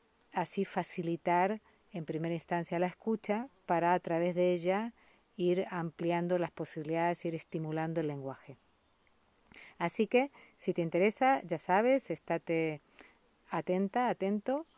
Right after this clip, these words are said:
a la semana que viene, pero además, bueno, seguramente... Eh, podrás seguir accediendo a este taller durante mucho más tiempo. Así que escuches, cuando escuches este, este, este episodio, te recomiendo entrar en mi web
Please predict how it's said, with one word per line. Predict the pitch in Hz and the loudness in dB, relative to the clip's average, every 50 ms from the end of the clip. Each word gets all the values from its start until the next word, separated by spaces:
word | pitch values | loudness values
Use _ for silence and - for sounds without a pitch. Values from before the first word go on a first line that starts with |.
| _ _ _ _ _ _ | _ _ _ _ _ _
a | 170 170 180 202 214 | 0 2 2 2 2
la | 190 165 | 0 -4
semana | - - 160 165 170 165 | -4 -4 -6 -6 -6 -4
que | - 165 156 | -2 -2 -2
viene, | 165 190 214 240 254 | 0 0 2 0 0
pero | 226 - 170 | 0 0 0
además, | 156 156 160 175 175 | 0 0 0 -2 -4
bueno, | 151 151 147 139 135 135 175 - | -4 -4 -6 -6 -8 -12 -14 -16
seguramente... | - - - - 151 160 170 165 175 185 196 - 240 240 262 262 - - - - _ _ _ _ | -14 -14 -12 -8 -6 -6 -4 -2 -2 -2 0 0 2 2 2 0 -2 -12 -20 -20 _ _ _ _
Eh, | - 170 156 151 147 143 143 143 139 139 - _ - _ _ | -6 -4 -2 -2 -2 -2 -2 -4 -4 -6 -10 _ -20 _ _
podrás | _ 170 156 160 160 175 175 | _ -2 0 4 2 2 2
seguir | - - 170 165 170 | 2 -2 -2 0 0
accediendo | 180 170 - - - 156 160 165 170 170 | 0 -2 -2 -6 -6 -4 -4 -4 -4 -6
a | |
este | 156 - 165 | -6 -6 -8
taller | 151 - 156 143 143 170 180 180 | -6 -6 -6 -2 0 0 0 0
durante | 180 170 160 151 147 - - 143 | 0 -4 -4 -4 -6 -8 -8 -4
mucho | 160 185 - - 170 | -4 -4 -4 -4 -8
más | 156 147 - | -8 -10 -10
tiempo. | - 151 143 131 - - 139 | -10 -12 -12 -12 -12 -16 -12
Así | 135 - - - | -10 -6 -6 -6
que | - - 180 185 180 - - - - _ _ | 0 2 2 2 2 0 -12 -20 -20 _ _
escuches, | _ 175 - - - 240 226 - 240 214 | _ -12 -12 -2 -2 -2 0 0 -2 -2
cuando | - 185 180 175 | 0 -2 -2 -2
escuches | 160 - - 190 - - 190 - - | -6 -6 -6 -6 -6 -6 -8 -8 -8
este, | 165 - _ - 180 170 170 160 - _ - - - _ _ _ _ _ _ - _ | -10 -10 _ -2 0 0 0 -2 -4 _ -20 -20 -20 _ _ _ _ _ _ -10 _
este, | 196 175 - _ - 175 175 170 165 165 160 160 156 151 147 147 147 143 - _ _ _ - _ _ _ _ - - _ _ _ _ _ _ - - | -6 -6 -6 _ 0 0 2 2 2 0 0 0 -2 -2 -4 -6 -8 -10 -12 _ _ _ -20 _ _ _ _ -20 -20 _ _ _ _ _ _ -20 -16
este | 247 220 185 170 - _ - 180 170 165 | -8 -8 -8 -8 -8 _ -4 -2 -2 -2
episodio, | - - 165 - - 208 202 208 208 226 247 277 302 | -2 -6 -10 -4 0 2 2 4 4 4 4 4 4
te | - - 196 | 2 2 0
recomiendo | 170 156 156 - 160 156 165 170 170 175 | 0 0 -2 -4 -4 -4 -2 -2 -2 -2
entrar | 165 - 180 175 170 165 | -2 0 0 0 0 0
en | 170 | -2
mi | 165 160 | -4 -2
web | 160 185 220 254 277 | 0 2 4 4 2